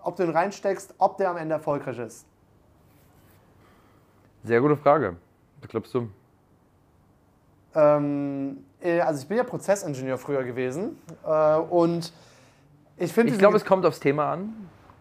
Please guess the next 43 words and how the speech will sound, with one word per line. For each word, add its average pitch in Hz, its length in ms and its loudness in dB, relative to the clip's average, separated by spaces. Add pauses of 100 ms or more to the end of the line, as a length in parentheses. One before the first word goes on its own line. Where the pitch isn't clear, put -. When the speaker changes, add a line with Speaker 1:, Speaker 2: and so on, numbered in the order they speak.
(120)
Speaker 2:
Ähm, 135 640 -2 (1000)
aber 135 160 0
ich 135 80 -2
glaube, 135 400 4
wirklich 170 480 4
immer 185 200 0
eine 156 180 0
hundert 143 220 -2
Prozent 135 380 -8
Quote 127 260 -4
zu 127 160 -2
haben, 123 220 4
ist, 110 140 -14
glaube 117 300 2
ich, - 300 -6 (1500)
fast - 560 2
unmöglich. 104 540 -8 (400)
Speaker 1:
Also 165 180 2
ich 165 120 -6
glaube, 196 280 8
es 196 100 2
ist 185 120 -4
in 180 180 0
der 165 120 6
Theorie 160 440 4
möglich. 202 420 6
Das - 160 -2
hängt 185 120 -2
natürlich 170 260 0
dann 170 120 2
auch 165 140 4
von 165 160 2
den 151 120 2
finanziellen 135 580 0
Mitteln 160 300 2
ab. 180 160 4
Also 139 160 0
theoretisch 160 500 4
kann 160 200 0
ich - 80 -4
ja 151 120 6
wirklich 160 320 2
ein 147 120 -2